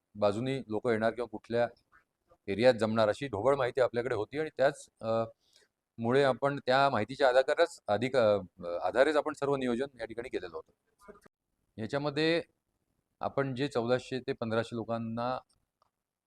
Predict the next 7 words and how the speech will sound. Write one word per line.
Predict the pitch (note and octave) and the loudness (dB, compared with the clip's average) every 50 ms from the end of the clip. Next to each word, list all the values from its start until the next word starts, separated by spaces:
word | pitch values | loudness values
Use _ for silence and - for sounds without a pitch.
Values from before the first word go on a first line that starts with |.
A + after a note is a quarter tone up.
| _ _ | _ _
इतर | A2+ A#2 A#2 D3+ A2+ A2+ - - - _ _ _ _ _ _ _ _ G2 | -10 -2 2 2 2 2 0 -6 -14 _ _ _ _ _ _ _ _ -8
अज्ञात | F#2+ G2+ A#2 B2+ B2+ A#2 | -6 -2 0 0 0 0
लोकांना | A2+ G#2+ G2+ A#2 A2+ A#2 A2+ | 0 0 0 0 0 0 -2
आपण | A2 A#2+ A2+ | -2 0 0
आरोपी | G2 G2+ A2+ A2+ - A#2+ | 0 0 0 0 -2 -4
बनवलेले | A2 G#2+ G#2+ G#2+ G#2+ G#2 G#2 G2 | -4 -2 -2 -2 -2 0 0 0
आहेत, | E2+ F2+ E2+ | 0 -2 -4